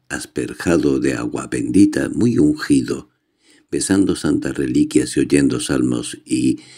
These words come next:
deprecaciones, rindió su espíritu al Señor. Bajaron el cuerpo a la iglesia,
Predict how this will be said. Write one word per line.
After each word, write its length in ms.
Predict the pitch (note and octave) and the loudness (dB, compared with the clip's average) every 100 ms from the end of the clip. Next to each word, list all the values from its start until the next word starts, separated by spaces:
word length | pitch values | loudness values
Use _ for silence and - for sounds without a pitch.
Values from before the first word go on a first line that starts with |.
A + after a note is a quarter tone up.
| - | -14
deprecaciones, 1080 | - - A#1+ B1+ B1 - - E2 E2 D#2+ D2+ - _ _ _ _ | -2 -2 0 -2 -4 -6 2 4 4 2 -4 -12 _ _ _ _
rindió 560 | - - A#1+ A#1 - G#2+ | -8 -4 -2 0 -2 -2
su 160 | - F#2 | -4 -8
espíritu 640 | - - - D2 - A#1+ | -6 -4 -2 -2 -2 -4
al 100 | A1 | -4
Señor. 600 | - C2+ B1+ - - - _ _ _ _ _ _ _ _ _ _ _ _ _ | -4 -2 -2 -8 -10 -18 _ _ _ _ _ _ _ _ _ _ _ _ _
Bajaron 540 | - F2+ - C#3 C#3+ A2+ | -10 -4 2 4 6 6
el 180 | C#2+ - | 2 2
cuerpo 320 | F2 - - | 2 2 0
a 40 | |
la 100 | - | 2
iglesia, 800 | C#2 C2 C#2 - - C2+ C2+ _ | 4 6 4 4 2 2 0 _